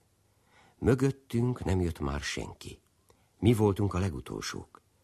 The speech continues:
Aki lemaradt tőlünk, az soha többé nem talált vissza csapatához. Annak soha senki nem sietett többé segítségére. Arra a nagy, ködös hósivatag várt, az éjszaka,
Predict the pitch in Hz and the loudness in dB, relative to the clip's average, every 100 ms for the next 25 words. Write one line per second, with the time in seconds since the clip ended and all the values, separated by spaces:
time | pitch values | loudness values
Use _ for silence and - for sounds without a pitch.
0 | _ - - 107 101 101 127 156 117 87 | _ -20 -4 -2 2 6 6 6 4 0
1 | - 80 78 78 87 - - _ _ _ | -2 0 2 2 -2 -4 -16 _ _ _
2 | - - - 139 92 - 62 69 78 78 | -8 -4 0 0 0 -2 -2 0 0 0
3 | 69 64 69 - - 67 64 - 53 - | -2 -4 -6 -6 -6 -6 -8 -8 -10 -10
4 | - - _ - - - 117 110 - 156 | -14 -16 _ -20 -8 4 4 4 4 4
5 | 127 117 123 123 113 90 90 82 73 71 | 4 4 4 4 2 2 2 2 -2 -2
6 | 65 - 69 67 60 87 73 - 62 57 | -6 -8 -6 -4 -4 -4 -4 -6 -8 -8
7 | 50 50 - _ _ - - - - 92 | -8 -10 -14 _ _ -20 -20 -6 0 2
8 | 85 78 69 117 123 - - - 107 98 | 2 2 4 4 2 -2 -10 0 2 2
9 | 92 - - 78 - - 60 58 57 53 | -2 -4 -2 -2 -2 -4 -6 -6 -8 -8
10 | 55 53 - - _ _ _ - - 85 | -8 -8 -14 -20 _ _ _ -8 -4 0
11 | 90 - 76 - 60 | 0 0 -6 -4 -6